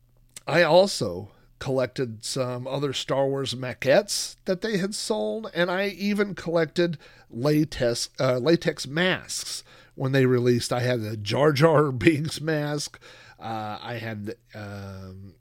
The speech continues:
oh, just all different kinds of, of, of Star Wars masks. A lot were helmets, but a lot of masks. A Darth Maul mask, I remember, a Gamorrean guard mask.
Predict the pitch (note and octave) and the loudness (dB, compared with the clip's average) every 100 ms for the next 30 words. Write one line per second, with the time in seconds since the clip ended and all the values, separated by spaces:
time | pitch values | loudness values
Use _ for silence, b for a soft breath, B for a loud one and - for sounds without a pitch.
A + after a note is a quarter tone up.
0 | _ D3+ E3+ E3 E3 C#3+ G#3 G3+ D3+ C3+ | _ -2 0 0 -2 2 2 4 0 0
1 | - C#3 C3 F3 D#3 A2 A#2+ G2+ _ - | -4 -2 -2 -2 -6 -6 -8 -10 _ -10
2 | A2+ G#2+ G2 _ - - F3 E3 D3 - | -8 -10 -12 _ -10 2 6 6 4 -2
3 | A#2 G#2+ - C#3 A#3 A3 F#3 A#2 A2 A2+ | -6 -8 -4 0 0 0 -2 -2 -8 -8
4 | - C#3 D3+ D#3 C3+ A2 F#2+ - G#2 C3+ | -8 -4 0 0 0 -6 -8 -8 -6 -6
5 | C3+ - B2+ C#3 D#3 D3+ C#3+ C3+ C#3 - | -6 -8 -6 -2 0 -2 -4 -4 -6 -6
6 | C3 B2+ C3 C3+ C3+ B2 A2 B2 D3 D#3 | -4 -4 -4 -6 -4 -6 -6 -4 -2 -2
7 | D#3 C#3 C#3 B2 B2+ C#3+ C3+ D3 C#3+ C3+ | -4 -6 -8 -4 -2 -2 -2 -4 -4 -4
8 | - - | -8 -14